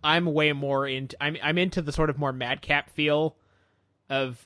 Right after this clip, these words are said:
of this episode, where there's just so much going on and so many balls in the air, and I, I feel like Masters of Sex is probably better off with a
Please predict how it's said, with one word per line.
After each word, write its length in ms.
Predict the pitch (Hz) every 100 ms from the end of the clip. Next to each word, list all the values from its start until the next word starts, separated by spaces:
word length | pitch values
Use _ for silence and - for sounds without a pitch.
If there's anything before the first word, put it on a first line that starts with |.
| _
of 220 | 139 139
this 300 | 131 135 - -
episode, 600 | 139 156 147 143 143 123
where 120 | 131
there's 200 | 127 131
just 220 | 165 156
so 140 | - 143
much 200 | 139 -
going 240 | 139 135
on 280 | 127 123 123
and 100 | 120
so 140 | 135
many 160 | 135 135
balls 340 | 127 113 117
in 60 | 123
the 180 | 123 123
air, 380 | 123 120 120 - _ _ _ _
and 560 | 127 127 113 110 95 - _ _ _ _ _ _
I, 140 | 143 156
I 100 | 147
feel 220 | 165 185
like 240 | 175 160 - - _ _ _ _ - - _ -
Masters 320 | 139 139 147
of 80 | 139
Sex 220 | 139 135
is 40 | 139
probably 220 | 139 139
better 260 | 123 131 131
off 260 | 123 -
with 120 | 147
a 140 | 143